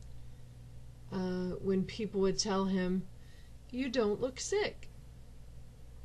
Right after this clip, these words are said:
Um, he was also talking about one time when he was in so much pain,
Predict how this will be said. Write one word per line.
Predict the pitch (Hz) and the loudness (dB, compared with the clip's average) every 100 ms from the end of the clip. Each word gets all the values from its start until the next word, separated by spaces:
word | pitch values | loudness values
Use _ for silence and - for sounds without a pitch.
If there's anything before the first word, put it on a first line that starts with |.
| - - - - - - - - - - - - - - - | -10 -10 -12 -12 -12 -10 -10 -10 -12 -10 -8 -6 -8 -10 -6
Um, | 190 196 190 190 185 185 185 - - - - - - - - - - | 2 4 6 6 4 4 2 0 -12 -12 -8 -8 -6 -8 -8 -8 -8
he | - 262 | -2 6
was | 254 240 | 6 8
also | 233 247 269 247 | 6 6 6 4
talking | 233 226 220 240 | 6 2 4 4
about | 214 214 196 196 - - - - - - - - - - - - - - - - - - - | 4 4 6 6 4 -4 -10 -12 -12 -14 -14 -14 -12 -12 -10 -10 -8 -4 -2 -2 -4 -6 -4
one | 185 208 214 | 2 6 6
time | 214 196 180 196 208 | 4 2 2 4 4
when | 202 190 190 196 - - - - - - - - - | 4 4 4 2 -2 -12 -12 -12 -12 -12 -10 -10 -6
he | 302 | 0
was | 339 262 | 2 6
in | 254 | 6
so | 226 - 220 | 6 4 4
much | 214 208 - | 4 2 0
pain, | 196 208 202 208 196 | 2 6 6 6 2